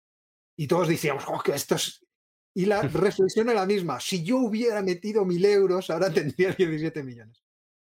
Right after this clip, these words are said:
Speaker 1: Entonces, ahora estamos en ese, en ese proceso. Pero la utilidad que tiene como realidad, porque quizá eso es también un punto que la gente olvida. Como el Bitcoin es una realidad, aunque sea una realidad que es almacenada en forma de unos y ceros en memorias
Speaker 2: No
Speaker 1: informáticas.
Speaker 2: tangible.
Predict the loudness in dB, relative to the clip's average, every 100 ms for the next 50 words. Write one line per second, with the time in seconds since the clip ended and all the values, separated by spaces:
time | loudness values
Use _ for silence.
0 | _ -4 -4 -4 _ -14 -4 -2 -2 -2
1 | -2 -2 -2 -4 -2 -4 -4 -4 -4 -6
2 | -12 -16 -20 -20 _ _ _ _ _ _
3 | _ _ 2 4 2 0 -2 -2 -2 -2
4 | -4 -4 -4 -2 -4 -4 -10 -18 _ _
5 | -8 -4 -2 -2 -2 -2 -4 -8 -12 _
6 | _ _ _ -8 -8 -6 -6 -2 -2 -2
7 | -4 -2 -2 -2 -4 -6 -6 -4 -6 -8
8 | -8 -8 -10 -16 _ _ _ _ _ _
9 | _ _ _ _ -2 0 2 2 2 0
10 | 2 2 2 0 0 -2 0 -2 -4 -8
11 | _ _ _ -8 -2 0 2 2 2 2
12 | 2 0 -2 -4 -2 -4 -4 -4 -4 -4
13 | -2 -4 -4 -4 -2 -2 -2 -2 -2 -2
14 | -4 -6 -2 0 0 -2 -4 -8 -6 -4
15 | -2 -2 -2 0 0 0 -2 -2 -2 -4
16 | -4 -2 -6